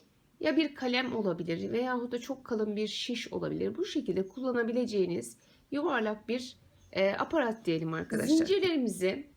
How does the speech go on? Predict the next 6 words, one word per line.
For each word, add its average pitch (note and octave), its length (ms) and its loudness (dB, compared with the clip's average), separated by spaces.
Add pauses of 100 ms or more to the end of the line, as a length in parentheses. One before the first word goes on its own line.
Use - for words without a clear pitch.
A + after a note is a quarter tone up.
(920)
on F#4 280 4
üçün G3 380 2
katları C4+ 800 -2 (240)
artı D4 360 4
üç C#4 200 -4
şeklinde F3+ 680 -2